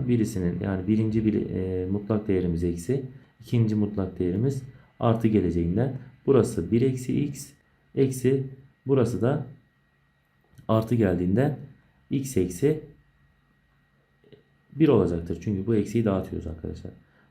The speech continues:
Bakın eksi iki x, birler yok oldu. Demek ki burada da eksi iki x sonucuna ulaşacağız arkadaşlar. Şimdi devam ediyoruz.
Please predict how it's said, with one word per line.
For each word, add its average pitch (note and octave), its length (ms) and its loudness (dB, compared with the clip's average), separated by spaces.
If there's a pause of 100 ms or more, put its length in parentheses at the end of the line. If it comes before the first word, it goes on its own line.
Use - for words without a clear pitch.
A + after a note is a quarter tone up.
Bakın B2 360 2
eksi A#2 400 0
iki D3+ 280 -2
x, - 280 -6 (800)
birler A#2 380 0 (340)
yok A2 220 2
oldu. E2+ 280 -4 (300)
Demek G#2+ 280 2
ki G#2 120 0
burada F#2 280 4
da C3+ 260 0 (340)
eksi A#2 380 0
iki A2+ 420 0
x - 260 -6 (240)
sonucuna A#2 440 0
ulaşacağız G2 360 0
arkadaşlar. E2 480 -8 (1160)
Şimdi E3+ 200 4
devam F3 260 6
ediyoruz. G2+ 440 0